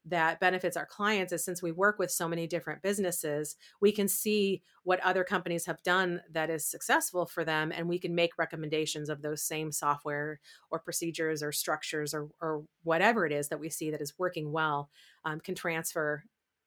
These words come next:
uh, or translate to another industry very easily.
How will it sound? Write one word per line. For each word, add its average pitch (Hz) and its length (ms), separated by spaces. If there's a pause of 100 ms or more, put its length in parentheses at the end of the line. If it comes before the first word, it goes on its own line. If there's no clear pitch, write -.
(120)
uh, 165 160
or 165 120
translate 160 540
to 151 420
another 160 300
industry 156 440
very 147 260
easily. 151 440